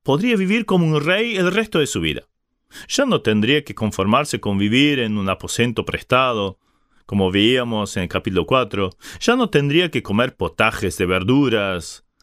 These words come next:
o vivir de ofrendas de comidas. Hasta podría donar una parte para hacerle un alojamiento adecuado a los hijos de los profetas, como vemos en el capítulo seis.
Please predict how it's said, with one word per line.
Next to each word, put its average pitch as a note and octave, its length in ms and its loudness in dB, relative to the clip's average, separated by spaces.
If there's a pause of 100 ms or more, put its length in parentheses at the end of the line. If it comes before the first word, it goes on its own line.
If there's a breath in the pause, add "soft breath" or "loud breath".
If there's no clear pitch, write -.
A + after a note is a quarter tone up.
(260 soft breath)
o C3+ 140 6
vivir C3+ 380 4
de C#3 120 0
ofrendas B2 760 0
de G#2+ 100 0
comidas. A2+ 640 0 (580 loud breath)
Hasta G3+ 280 2
podría E3 380 2
donar F3 320 0
una E3 220 0
parte D3+ 340 2
para A2 480 0
hacerle D#3 460 0
un A#2+ 120 -2
alojamiento G#2 600 -2
adecuado F#2+ 500 0
a G2+ 40 0
los F#2+ 200 -4
hijos A2 220 -2
de F#2+ 40 0
los F2+ 120 -2
profetas, - 600 -2 (1000)
como G2 200 2
vemos A2+ 340 0
en G2 120 -2
el F2+ 300 -4
capítulo - 400 -4
seis. - 480 -4